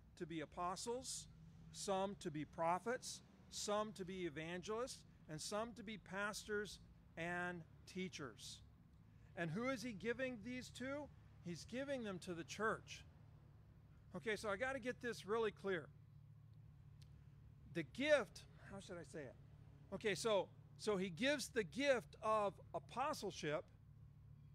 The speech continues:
but then what Christ does is he gives the apostles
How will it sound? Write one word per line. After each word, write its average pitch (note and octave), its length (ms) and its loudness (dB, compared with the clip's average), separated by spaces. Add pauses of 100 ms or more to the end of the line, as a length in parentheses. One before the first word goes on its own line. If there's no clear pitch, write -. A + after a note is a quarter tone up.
(640)
but G#3+ 180 6
then D4+ 280 6
what B3+ 220 6
Christ G3 400 2
does C4 440 4
is G3 160 2
he G#3 120 0
gives A3+ 380 0
the F#3 180 -2
apostles A#3 760 0